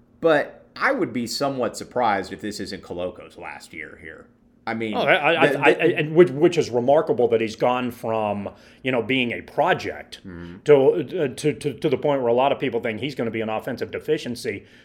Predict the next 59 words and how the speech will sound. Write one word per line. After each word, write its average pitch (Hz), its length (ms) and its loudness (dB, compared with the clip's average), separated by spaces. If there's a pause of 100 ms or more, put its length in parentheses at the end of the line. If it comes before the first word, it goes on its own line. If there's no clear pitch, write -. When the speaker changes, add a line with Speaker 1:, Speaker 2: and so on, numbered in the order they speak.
(120)
Speaker 2:
to 127 400 6 (140)
now 151 260 4
he's 120 120 2
a 113 40 -2
first 139 300 2
round 113 240 -2
draft 131 340 -2
pick 110 180 0
in 110 140 -8
some, 117 460 -2
uh, 107 300 0
prognostications, 117 1000 -2
right? 123 180 0
And 113 60 -6
I 139 80 4
would 92 160 0
not 123 160 -2
be 117 120 -4
at 98 60 -2
all 147 140 4
surprised 110 460 -2
Speaker 1:
No. - 20 -18
Speaker 2:
if - 60 -18
he's 107 140 -8
a 101 40 -8
lottery 113 380 -2
pick 120 160 -4
Speaker 1:
Yeah, 147 100 4
Speaker 2:
when 107 80 -6
this 120 140 4
Speaker 1:
I, - 20 -6
I - 40 -14
Speaker 2:
thing 117 120 2
Speaker 1:
wouldn't 110 200 -2
Speaker 2:
clears - 120 -6
Speaker 1:
either. 139 60 2
I 135 60 4
Speaker 2:
out. 131 80 4
Speaker 1:
wouldn't 117 160 -2
either, 104 120 -6
because 139 240 0
here's 240 220 -6
the 104 80 -8
thing. 92 320 -8 (260)
When 131 180 -6
he, 220 220 -4
a - 80 2
lot 147 220 2
of - 80 -4
times 170 260 -2
you'll 135 140 -4
see 135 240 -8
people, 131 480 -2
uh, 92 120 -4
measured 110 380 -2
out, 104 240 0
like, 101 220 -6
I'll 131 140 0
p-, - 100 -20